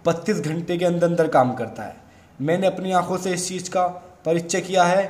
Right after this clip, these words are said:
कि ये सिर्फ बत्तीस घंटों के अंदर अंदर अपना काम शुरू कर देता है। और दोस्तों, दोस्तों, हम आपके सामने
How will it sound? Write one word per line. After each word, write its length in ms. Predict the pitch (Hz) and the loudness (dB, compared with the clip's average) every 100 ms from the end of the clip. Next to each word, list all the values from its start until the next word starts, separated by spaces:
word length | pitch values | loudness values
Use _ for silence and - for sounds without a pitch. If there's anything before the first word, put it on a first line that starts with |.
| - | -4
कि 80 | 185 | -6
ये 160 | 175 185 | -4 -4
सिर्फ 400 | - 196 165 - | -4 -8 -8 -6
बत्तीस 460 | 165 - - 190 143 | -6 -6 -10 -10 -4
घंटों 380 | 143 151 156 | -4 -2 -4
के 120 | 165 165 | -2 -2
अंदर 280 | 160 165 | -2 -2
अंदर 220 | 165 160 165 | -4 -2 -2
अपना 260 | 160 165 | -2 -2
काम 280 | 160 156 156 | 0 0 0
शुरू 200 | 151 151 | 0 -2
कर 180 | 143 131 | -2 -2
देता 280 | 120 113 107 | -2 -6 -8
है। 200 | 95 - - - - - - - - | -10 -14 -20 -20 -20 -20 -20 -18 0
और 160 | 165 | 0
दोस्तों, 420 | 156 185 180 202 190 - - - - - - - - - - _ - - | 2 -2 0 0 0 -2 -12 -20 -20 -20 -20 -20 -20 -20 -20 _ -12 -2
दोस्तों, 400 | 147 147 139 117 - - - - - - - - - | 0 0 -4 -6 -10 -18 -20 -20 -20 -20 -20 -20 -2
हम 320 | 147 147 - | 2 2 2
आपके 340 | 139 135 - 156 | 2 2 0 -4
सामने 580 | - 147 135 143 151 | -2 -2 0 0 0